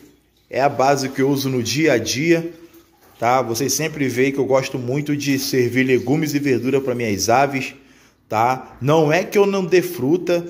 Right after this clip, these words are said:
só que a fruta aí eu dou bem pouco. Ser sincero, eu dou bem poucas frutas pra minhas aves. Nunca t-, tive problema de ave gorda, né? Tá vendo aqui, ó?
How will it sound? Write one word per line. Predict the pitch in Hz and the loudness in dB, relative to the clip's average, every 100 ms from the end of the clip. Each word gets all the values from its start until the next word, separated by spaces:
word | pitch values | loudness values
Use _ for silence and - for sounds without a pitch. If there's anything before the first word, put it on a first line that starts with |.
| - - | -14 -10
só | - 202 | -2 0
que | 208 | 2
a | |
fruta | 170 - 190 185 | 0 2 -2 2
aí | 185 | 2
eu | 185 | 4
dou | 185 | 4
bem | 185 247 | 2 0
pouco. | - 156 127 - - - _ | 0 0 0 -4 -14 -20 _
Ser | - - 151 | -12 -8 -6
sincero, | 170 - 165 | -4 0 2
eu | 160 | 2
dou | 165 | 2
bem | 185 - | 2 2
poucas | 214 208 185 | -2 -2 -4
frutas | - 185 180 | -4 -4 -4
pra | 175 165 | -4 -6
minhas | 156 127 104 | -4 -4 0
aves. | 131 160 160 - - - - _ _ | 0 0 -2 -10 -18 -20 -20 _ _
Nunca | 147 185 | -6 -2
t-, | 180 - - - - - | -2 -4 -16 -20 -20 -4
tive | 165 160 | -2 -2
problema | 160 151 139 143 143 | 2 2 4 2 2
de | 123 131 | 0 2
ave | 135 127 | 2 0
gorda, | 104 110 165 165 156 143 - - - _ _ | -4 0 4 4 2 -2 -6 -18 -20 _ _
né? | 107 113 131 147 147 - - _ _ _ _ _ _ _ | -6 0 2 0 -2 -18 -20 _ _ _ _ _ _ _
Tá | - | -6
vendo | 101 120 120 | -2 0 -2
aqui, | 120 170 | 0 2
ó? | 120 | 2